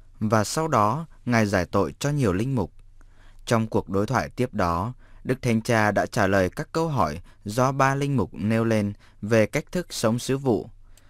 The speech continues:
Bắt đầu là một linh mục trẻ, rồi đến một linh mục trung tuổi và sau cùng là một linh mục cao niên. Với mỗi lứa tuổi, Đức Thánh Cha đều đưa ra những nhận định và lời khuyên thực tế. Ngài nói, "Các linh mục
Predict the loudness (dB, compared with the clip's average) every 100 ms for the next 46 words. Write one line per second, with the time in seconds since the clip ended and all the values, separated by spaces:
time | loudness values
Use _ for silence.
0 | -20 -8 -8 0 2 4 4 4 2 0
1 | -2 -2 -4 -2 0 0 -4 -12 -16 -16
2 | 0 2 4 2 2 0 0 -2 -2 -4
3 | -4 -4 -4 0 -2 -2 -12 -18 -16 -2
4 | 2 2 0 -6 -2 -2 -2 -6 -2 0
5 | 0 0 -2 -2 -2 -4 -2 0 2 0
6 | -2 -6 -18 -20 -20 -20 -20 -14 0 2
7 | 4 2 2 0 2 2 0 -2 -12 -20
8 | -12 -6 -4 -2 -2 2 2 4 2 2
9 | 2 -2 0 -2 -2 -2 -2 -4 -2 -4
10 | -4 -2 0 2 2 0 -6 -4 -6 -4
11 | -2 -2 -2 -6 -10 -20 -20 -6 -2 0
12 | 0 -2 -4 -6 -12 -20 -20 -20 -4 -4
13 | -2 -4 -2 -2